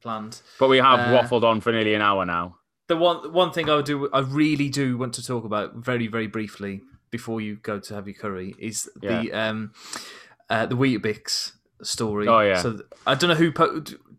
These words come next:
Speaker 1: do you
Speaker 2: Weetabix.
Speaker 1: know much more about it? Oh, Weetabix
Speaker 2: Weetabix
Speaker 1: posted it
Speaker 2: posted
Speaker 1: with
Speaker 2: it.
Speaker 1: beans on it.
Speaker 2: Weetabix themselves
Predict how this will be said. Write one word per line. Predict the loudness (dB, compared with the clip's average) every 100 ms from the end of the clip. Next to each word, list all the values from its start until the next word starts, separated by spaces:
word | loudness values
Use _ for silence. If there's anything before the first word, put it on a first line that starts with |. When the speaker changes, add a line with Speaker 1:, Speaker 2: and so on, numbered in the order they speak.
| _ _
Speaker 1:
do | -4
you | 4
Speaker 2:
Weetabix. | 6 8
Speaker 1:
know | 8
much | 6 6
more | 4
about | 6 4
it? | 2 -8 _ _ _ 6
Oh, |
Weetabix | 6 8 6
Speaker 2:
Weetabix | 8
Speaker 1:
posted | 6 6
it | 4
Speaker 2:
posted | 6 4
Speaker 1:
with | 4
Speaker 2:
it. |
Speaker 1:
beans | 4 2 4
on | 4
it. | 4
Speaker 2:
Weetabix | 4 4 4
themselves | 0 4 4 6 4 0 -10